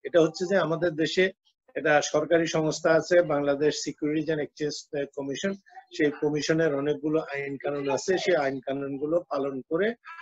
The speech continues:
কেউ শেয়ার বাজার থেকে টাকা তুলতে পারে। টাকা যদি শেয়ার বাজার থেকে শেয়ার ছেড়ে মালিকানার অংশ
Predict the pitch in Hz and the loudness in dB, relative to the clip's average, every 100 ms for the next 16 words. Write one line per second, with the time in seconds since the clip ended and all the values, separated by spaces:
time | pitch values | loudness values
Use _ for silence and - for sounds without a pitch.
0 | - - 143 143 151 139 143 - 160 151 | -14 -2 0 2 2 2 0 -6 -2 0
1 | 147 139 127 _ 151 - 202 208 139 135 | 0 0 -2 _ -6 0 -2 0 -2 0
2 | - 131 127 _ - 131 123 143 131 - | 2 0 0 _ -8 -8 -4 -2 -2 -4
3 | - - _ _ - 156 185 185 170 196 | -6 -8 _ _ 0 2 4 4 4 4
4 | 196 185 170 180 180 190 190 185 - 190 | 6 6 6 6 6 4 4 2 0 -4
5 | 202 190 - 160 143 147 - 190 196 175 | 0 0 2 4 4 4 4 6 4 4
6 | 156 160 160 175 170 165 160 165 | 2 2 2 2 4 4 4 2